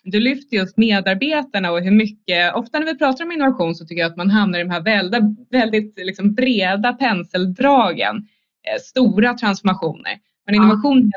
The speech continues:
Speaker 1: är ju väldigt mycket i det dagliga arbetet och hitta nya arbetssätt och, och utveckla verksamheten. Eh, en fråga som vi brukar ställa, det är, eh, vad du tror att, eh,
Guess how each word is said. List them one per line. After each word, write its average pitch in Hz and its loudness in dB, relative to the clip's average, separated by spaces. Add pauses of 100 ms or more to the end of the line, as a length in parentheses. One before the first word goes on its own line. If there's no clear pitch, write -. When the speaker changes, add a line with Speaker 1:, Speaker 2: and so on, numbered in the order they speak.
Speaker 1:
är 185 -2
ju 190 0
väldigt 202 -2
mycket 175 0 (520)
i 202 -2
det 196 0
dagliga 208 2
arbetet 233 -2
och 196 -2
hitta 208 2
nya 214 0
arbetssätt 247 -4
och, - -4
och 208 4
utveckla 190 -2
verksamheten. 170 -6 (460)
Eh, 185 0
en 285 -2
fråga 240 0
som 208 -4
vi 214 4
brukar 220 2
ställa, 262 -2
det 214 -2
är, 185 0
eh, - -6 (360)
vad 214 0
du 208 0
tror 208 -4
att, 180 -4
eh, 165 -2